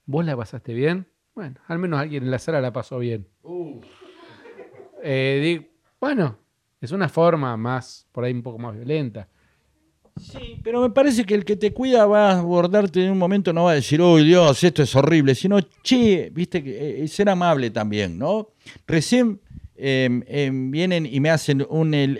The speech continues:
Speaker 2: digo, hay que cuidar al humorista, hay que cuidar al artista, es un ser delicado.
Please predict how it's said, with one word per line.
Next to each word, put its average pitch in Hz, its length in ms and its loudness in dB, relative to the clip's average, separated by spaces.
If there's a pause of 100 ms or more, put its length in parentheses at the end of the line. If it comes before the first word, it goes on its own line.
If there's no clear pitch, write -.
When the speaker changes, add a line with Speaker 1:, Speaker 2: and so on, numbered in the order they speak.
Speaker 2:
digo, 135 220 -2
hay 180 140 0
que 160 160 -8
cuidar 147 560 -4
al 110 160 -6
humorista, 98 640 -4
hay 107 60 -4
que 107 140 -8
cuidar 107 240 -4
al 117 120 -2
artista, 104 640 -6
es 104 160 -6
un 127 120 -2
ser 127 300 -4
delicado. 95 1000 -2